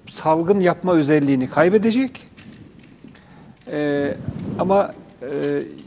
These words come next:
yine yaşlı hastalarda zaman zaman, e, böyle sporadik dediğimiz salgın olmayan, e, ölümcül seyredebilecek. Yani şu anda, e, gripten, e, yine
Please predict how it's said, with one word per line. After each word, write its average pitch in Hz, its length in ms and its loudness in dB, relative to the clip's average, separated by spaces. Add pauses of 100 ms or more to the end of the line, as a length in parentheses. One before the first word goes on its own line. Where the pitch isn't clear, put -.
yine 190 200 -2
yaşlı 156 500 0
hastalarda 175 640 0
zaman 165 360 2
zaman, 156 360 0 (500)
e, 127 140 -8
böyle 131 160 -8
sporadik - 800 -2
dediğimiz 139 600 0 (280)
salgın 165 480 -6
olmayan, 165 580 -2 (440)
e, 143 40 -12 (360)
ölümcül 151 340 -4
seyredebilecek. 139 920 -2
Yani 107 160 -18 (260)
şu - 160 -8
anda, 147 280 0 (580)
e, 131 340 -8 (1200)
gripten, 160 500 0 (400)
e, 127 280 -6 (180)
yine 135 360 -2